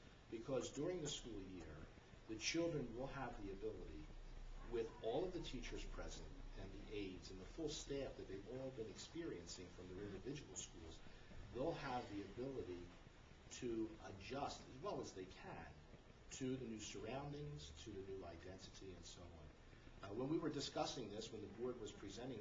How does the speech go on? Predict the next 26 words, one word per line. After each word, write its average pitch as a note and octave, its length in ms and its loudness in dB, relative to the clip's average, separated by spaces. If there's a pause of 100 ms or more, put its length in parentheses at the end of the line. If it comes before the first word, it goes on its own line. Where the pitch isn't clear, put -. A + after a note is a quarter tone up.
this - 160 -4
concept - 480 -6
to F4+ 160 2
me, F2+ 160 -2 (1040)
I, D#3+ 100 4 (160)
you D#3 80 2
know, D#3 240 2 (480)
I've D3+ 160 0
gone E3+ 240 0
through B2+ 160 0
this A#2 240 0
experience A#2 560 -2 (380)
a B2+ 40 -2
number B2+ 140 4
of G#2+ 140 4
times, G#2 260 0
and A2+ 220 -2
my E3+ 160 2 (100)
heart E3+ 220 2
goes A#2 180 0
out - 220 2
to - 100 -8
our - 80 -6 (140)
parents. F2+ 340 -6
I C3+ 240 2
understand B2 640 0